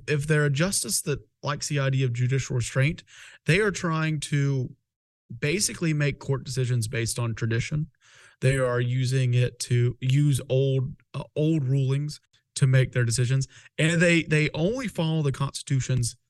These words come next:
very strictly. They, they don't want the Constitution to change. They don't think it should be adapted and, uh, you know, modified. They think that this is what the founding fathers meant. This is what they said.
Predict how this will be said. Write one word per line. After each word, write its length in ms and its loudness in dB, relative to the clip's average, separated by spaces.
very 300 4
strictly. 600 -2
They, 120 0
they 180 4
don't 340 2
want 400 0
the 80 0
Constitution 680 -2
to 80 -2
change. 480 -2
They 120 2
don't 260 -4
think 180 0
it 100 -12
should 180 -4
be 160 2
adapted 760 -2
and, 400 0
uh, 260 -2
you 120 -2
know, 160 0
modified. 680 0
They 140 0
think 260 0
that 160 -2
this 160 4
is 100 6
what 140 4
the 80 2
founding 340 2
fathers 340 2
meant. 360 -2
This 100 -4
is 120 -2
what 120 0
they 100 -2
said. 460 2